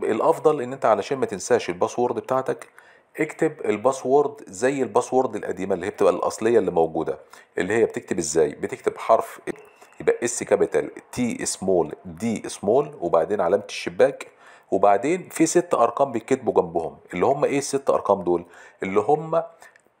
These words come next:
اخر ست ارقام في الرقم القومي بتاعك بعد ما تستبعد رقم تلاتة. هتلاقي اول رقم من الشمال رقم تلاتة، الست ارقام اللي بعد منه من ناحية الشمال هتكتب الست ارقام دول، يبقى اس كابيتال،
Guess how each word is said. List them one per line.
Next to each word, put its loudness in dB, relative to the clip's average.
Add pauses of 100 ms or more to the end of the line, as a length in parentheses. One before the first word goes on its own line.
(140)
اخر 4
ست -4
ارقام 4
في -4
الرقم 4
القومي 0
بتاعك 2
بعد 4
ما 0
تستبعد 4
رقم 0
تلاتة. 2
هتلاقي 0
اول 6
رقم 0
من -4
الشمال -4
رقم 2
تلاتة، 2 (300)
الست -2
ارقام 2
اللي -6
بعد 2
منه -6
من -6
ناحية -8
الشمال -6 (360)
هتكتب -4
الست -4
ارقام 0
دول، -4
يبقى 2
اس -8
كابيتال، -2